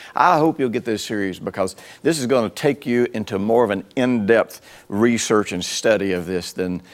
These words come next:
than we can go to in these programs. And I've really, I've made a decision. Uh, any, anybody who gets this series,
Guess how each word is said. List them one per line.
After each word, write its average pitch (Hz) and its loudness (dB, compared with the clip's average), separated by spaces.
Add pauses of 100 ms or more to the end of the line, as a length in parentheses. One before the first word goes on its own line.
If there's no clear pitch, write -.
(220)
than 95 -2
we 110 4
can 98 0
go 98 4
to 101 -4
in - 0
these 87 -4
programs. 165 0
And 143 0
I've 131 4
really, 214 4
I've 127 4
made 196 4
a 170 2
decision. 110 -2 (400)
Uh, 110 -2
any, 185 0 (160)
anybody 170 4
who 131 2
gets 107 2
this 120 0
series, 113 -2